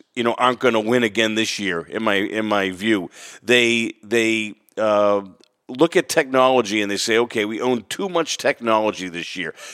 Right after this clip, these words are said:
These are the eleven sectors in, in the S and P five hundred. And, uh, I've said this before, the pros have to hug the indices and you don't. You don't care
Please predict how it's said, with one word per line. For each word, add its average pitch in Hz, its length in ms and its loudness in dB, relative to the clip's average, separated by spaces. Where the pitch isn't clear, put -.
These 170 200 2
are 170 60 8
the 135 160 4
eleven 143 380 4
sectors 123 520 0
in, 113 180 0
in 113 180 -4
the 110 180 0
S - 160 -2
and 113 140 -10
P 110 160 -4
five 101 280 2
hundred. 82 360 -4
And, 117 460 2
uh, - 120 -2
I've 117 200 0
said 147 160 4
this 165 120 0
before, 123 640 2
the 110 120 -4
pros 165 440 4
have 151 220 2
to 147 120 0
hug 131 240 2
the 123 180 -2
indices 107 680 -2
and 95 140 -10
you 104 240 -6
don't. 92 420 -2
You 113 160 -2
don't 151 240 4
care 123 560 2